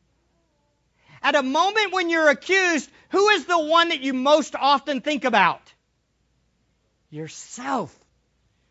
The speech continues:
But Jesus said nothing because at the moment he was being accused, he was thinking of others. <sighs>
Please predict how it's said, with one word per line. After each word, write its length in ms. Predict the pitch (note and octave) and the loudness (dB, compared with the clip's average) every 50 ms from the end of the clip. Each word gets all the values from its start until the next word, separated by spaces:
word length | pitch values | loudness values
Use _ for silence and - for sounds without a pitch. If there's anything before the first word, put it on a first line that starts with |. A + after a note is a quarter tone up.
| _ _ _ _ _ _ _ _ _ _ | _ _ _ _ _ _ _ _ _ _
But 260 | - F#3+ D#4 D4 A#3+ F#3+ | -4 2 2 2 2 2
Jesus 560 | - A3+ D#4+ F#4 G4+ G4+ D#4+ F#4 F#4+ D4 - | -4 0 2 4 4 4 4 2 0 0 2
said 280 | - E4+ D#4 C#4+ C#4 D#4 | 2 2 2 2 0 -2
nothing 420 | E4+ F#4 F#4+ F4+ - F#4+ F4 E4+ | 0 0 0 0 0 -4 -4 -2
because 320 | D#4+ E4 A#3+ - D#4+ D#4 B3 | -4 -4 0 0 0 2 2
at 140 | D#4+ D4+ | 2 2
the 80 | C#4 D4+ | 2 0
moment 420 | D4 D#4+ F#4 G#4 G#4+ G#4 G4+ F#4 | 0 2 2 2 2 2 2 0
he 120 | D#4 E4 E4+ | 2 2 2
was 140 | E4+ D#4 A#3 | 2 0 -2
being 220 | B3 F4+ F4+ F4 | -2 -2 -2 -2
accused, 500 | E4 D#4 - F4+ G#4 G#4+ G#4+ F#4+ C4 - | -2 -2 0 2 2 2 2 2 0 0
he 120 | E4 G4 | 0 2
was 180 | F#4 F#4 D#4+ - | 2 2 0 -2
thinking 440 | - - G4+ G4+ F#4+ - G4+ G#4 G4+ G4 G4 G4 G4 | -2 -2 -2 -2 0 -2 -2 0 2 4 6 6 6
of 140 | F#4 E4 A#3 _ _ _ _ _ _ _ _ _ _ _ _ _ - | 4 2 -2 _ _ _ _ _ _ _ _ _ _ _ _ _ -6
others. 760 | - D4 D4+ C#4 F3 G3+ F#3+ D3+ B2+ A2 - - - - - _ _ _ _ _ _ _ _ _ _ _ _ _ _ _ _ _ _ _ _ _ _ _ _ _ _ _ _ _ _ _ _ _ _ _ _ _ _ _ _ _ _ _ _ _ _ _ _ _ _ _ _ _ _ _ _ _ _ _ _ _ _ _ _ _ _ _ _ _ _ _ | -2 0 0 0 0 -2 -4 -6 -6 -10 -14 -18 -20 -20 -20 _ _ _ _ _ _ _ _ _ _ _ _ _ _ _ _ _ _ _ _ _ _ _ _ _ _ _ _ _ _ _ _ _ _ _ _ _ _ _ _ _ _ _ _ _ _ _ _ _ _ _ _ _ _ _ _ _ _ _ _ _ _ _ _ _ _ _ _ _ _ _
<sighs> 60 | - | -18